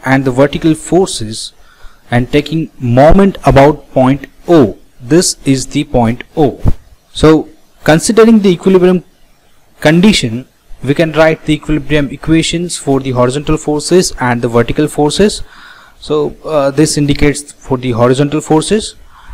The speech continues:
and this indicates for the vertical forces. And simultaneously, you can apply the moment equation in the equilibrium condition. So the moment equation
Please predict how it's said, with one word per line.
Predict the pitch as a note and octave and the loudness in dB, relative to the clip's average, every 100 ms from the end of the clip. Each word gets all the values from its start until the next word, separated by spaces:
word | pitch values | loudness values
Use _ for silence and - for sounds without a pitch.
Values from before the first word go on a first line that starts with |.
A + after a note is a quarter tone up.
| - - | -14 -4
and | B2+ C3+ | -2 0
this | C#3+ D3 | -2 0
indicates | A#2+ A#2 - A#2+ | 0 -2 -4 -6
for | - | -8
the | A2 - _ - | -10 -10 _ -2
vertical | B2 - - G2 | -2 -2 -6 -8
forces. | - F2 - - - | -12 -16 -16 -18 -12
And | - C#3 D3+ D#3+ - - _ _ - | -2 0 0 -4 -8 -20 _ _ -4
simultaneously, | - D3+ G#3 G#3+ G3+ G3 - G3 | 2 4 4 4 4 2 0 -2
you | F3+ D#3 | -2 -2
can | D#3+ D3+ - _ _ | -2 -4 -12 _ _
apply | - C3+ - E3 D#3+ D#3 | -4 -4 0 2 2 0
the | C#3+ D3+ D#3+ - _ - | -2 -4 -4 -8 _ -6
moment | A#2 B2+ D#3+ F3+ | 2 4 4 2
equation | D#3+ - C#3 C#3 D3 D#3 D#3 - _ - - | -2 0 0 0 -4 -6 -10 -18 _ -20 -8
in | B2 B2+ | -6 -2
the | |
equilibrium | C3 C#3 C3 C3 C3 | -4 -4 -2 0 0
condition. | A2+ A#2 D3+ - G#2 A#2 _ - - - _ _ _ - | 0 0 0 -2 -8 -10 _ -20 -20 -20 _ _ _ -10
So | - B2+ B2+ - _ _ - - _ | 0 0 0 -6 _ _ -20 -20 _
the | A#2 B2 | 0 2
moment | A#2+ D#3+ G3+ F3+ | 4 4 2 0
equation | - F3 F3+ - C#3+ C3 - | 0 2 2 2 -2 -4 -10